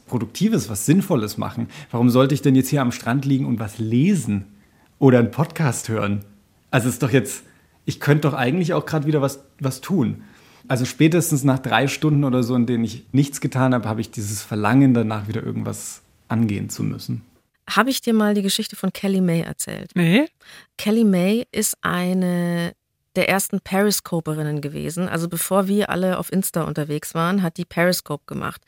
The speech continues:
Speaker 3: Mhm.
Speaker 2: Periscope ist eine App, wo du dich auch einfach so live filmen kannst und Leute können kommentieren und irgendwie macht es hier eigentlich, glaub ich, keiner, aber es war mal kurzzeitig, kurz vor dem Durchbruch und ich glaub, es ist jetzt aber doch irgendwie in der Versenkung verschwunden, wie Meerkat auch, es war auch so eine App.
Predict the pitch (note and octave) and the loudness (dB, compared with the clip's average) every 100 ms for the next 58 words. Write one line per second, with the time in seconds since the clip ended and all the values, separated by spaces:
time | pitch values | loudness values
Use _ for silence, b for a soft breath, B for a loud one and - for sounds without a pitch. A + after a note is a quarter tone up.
0 | B F#3+ D#3+ G3 F#3+ G3+ A3 - G3+ G3 | B 2 4 2 4 4 2 0 -2 -2
1 | - - D#3+ E3 - F3+ G#3 - A#3 E3+ | -6 -4 -2 -2 0 0 -2 -6 -10 -6
2 | E3+ F3 F3 E3+ F3 - E3 - F3 - | -4 -2 -2 -2 -4 -6 -6 -4 -6 -6
3 | - - E3+ E3 F#3 - G#3 G#3 G#3 G3+ | -8 -4 0 2 0 0 0 2 2 0
4 | - F#3 F#3 F#3 - F3 F3 F#3 - F3+ | -2 0 0 -2 -4 -2 -2 -2 -4 -2
5 | F3+ F#3+ F#3+ F3 - G#3+ G#3 G3+ G3+ G3+ | 0 0 -2 -2 -2 0 2 2 2 2
6 | B B B _ F#3 F3+ - F#3+ F#3+ F3+ | B B B _ -2 -2 0 2 2 2
7 | - G#3+ F3+ D3+ C#3+ D3+ D3 - D3 D3+ | -4 -6 -2 -2 -2 -4 -6 -4 -4 -6
8 | - D#3 D3+ E3+ F#3 E3 D#3+ - D#3+ F3 | -6 -2 0 0 0 -2 -4 0 2 4
9 | F3+ E3+ - A3+ - G3 F#3 - - G3+ | 2 0 -2 -2 -2 0 0 0 -6 -6
10 | F#3+ - F3+ E3+ D#3+ E3 E3+ - C3+ C#3 | -4 -2 -2 0 0 0 0 -2 -4 -4
11 | D3 D#3 D#3 - - - - D#3 - D3+ | -4 -4 -4 -6 -12 -16 -14 -12 -8 -8
12 | - - - D3 C#3+ C#3 C#3 - - - | -8 -12 -10 -8 -6 -8 -8 -10 -10 -2
13 | F3+ G3+ G#3 F#3+ F3+ - F3 F3 D#3 D#3+ | 4 4 4 2 0 0 0 0 0 4
14 | E3+ F#3 - E3+ D#3+ - C#3+ - - D3 | 6 6 2 -2 -2 0 -2 -2 -4 -4
15 | - D3+ - - | -4 -8 -8 -14